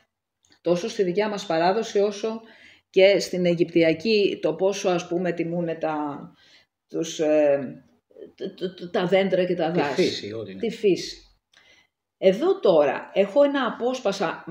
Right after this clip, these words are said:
Speaker 1: απόσπασμα αρκετά μεγαλούτσικο, το οποίο θα διαβάσουμε σε λίγο στην απόδοση. Την απόδοση θα διαβάσουμε όλοι. Είναι από τον Ορφικό Ύμνο των Νυμφών, νούμερο πενήντα ένα, στίχη δέκα ως δεκαέξι,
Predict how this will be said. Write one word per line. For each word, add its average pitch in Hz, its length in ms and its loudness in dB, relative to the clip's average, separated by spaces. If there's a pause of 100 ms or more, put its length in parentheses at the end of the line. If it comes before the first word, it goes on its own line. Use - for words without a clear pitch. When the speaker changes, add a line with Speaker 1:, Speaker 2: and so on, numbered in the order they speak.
(120)
Speaker 1:
απόσπασμα 165 640 -4
αρκετά 165 520 -2
μεγαλούτσικο, 165 1200 -4 (340)
το 185 120 4
οποίο 247 340 0
θα 240 160 -2
διαβάσουμε 196 600 -2
σε 196 180 -2
λίγο 208 760 0 (260)
στην 175 320 0
απόδοση. 160 720 0
Την 131 160 -8
απόδοση 165 340 -4
θα 147 60 -8
διαβάσουμε 147 440 -4
όλοι. - 340 -10 (800)
Είναι 220 480 -2
από 170 280 -2
τον 170 180 0
Ορφικό 180 360 -4
Ύμνο 226 260 -2
των 175 140 -4
Νυμφών, 165 440 -6
νούμερο 185 300 -4
πενήντα 151 300 -6
ένα, 165 520 -6
στίχη 190 400 -4
δέκα 170 280 -4
ως 156 100 -8
δεκαέξι, 147 680 -10